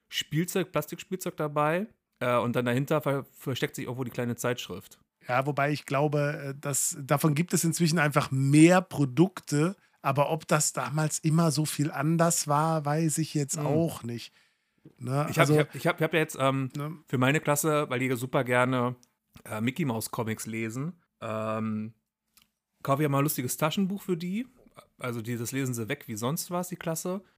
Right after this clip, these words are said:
Speaker 1: Und, äh, Mickey Mouse Magazine gekauft. Ähm, das Mickey Mouse Magazin ist ja vom Format her viel, viel kleiner geworden. Mickey Mouse ist gar nicht mehr abgebildet, sondern nur noch Donald Duck. Auch vorne drauf ist nur noch Donald Duck drauf.
Speaker 2: Ja,
Speaker 1: Ähm,
Speaker 2: Mickey Mouse hat an Relevanz verloren.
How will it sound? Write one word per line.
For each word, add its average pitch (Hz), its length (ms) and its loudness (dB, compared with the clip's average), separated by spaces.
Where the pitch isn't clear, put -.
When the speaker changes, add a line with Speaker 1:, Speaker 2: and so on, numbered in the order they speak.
Speaker 1:
Und, 143 640 2
äh, 123 120 -2
Mickey 180 200 0
Mouse 120 240 -2
Magazine 107 440 -4
gekauft. 110 600 -4
Ähm, 117 260 -2
das 113 100 -8
Mickey 208 160 -4
Mouse 131 220 -2
Magazin 120 400 -4
ist 127 120 -10
ja 120 360 -2
vom 139 160 -2
Format 117 460 2
her 139 120 0
viel, 175 200 -2
viel 165 120 0
kleiner 175 380 0
geworden. 190 540 -4
Mickey 139 220 -2
Mouse 143 220 0
ist 135 80 -6
gar 131 140 2
nicht 143 100 -2
mehr 120 140 -2
abgebildet, 160 480 -4
sondern 120 180 -2
nur 117 100 -2
noch 113 60 -10
Donald 113 340 -6
Duck. 156 220 -4
Auch 113 120 -10
vorne 143 320 -2
drauf 170 480 -4
ist - 260 -18
nur 123 100 -4
noch 110 60 -10
Donald 113 260 -6
Duck 147 160 -6
drauf. 180 400 -6
Speaker 2:
Ja, 120 240 2
Speaker 1:
Ähm, - 60 2
Speaker 2:
Mickey 151 180 -2
Mouse 175 200 0
hat 180 120 2
an 175 120 0
Relevanz 175 400 0
verloren. 147 380 -4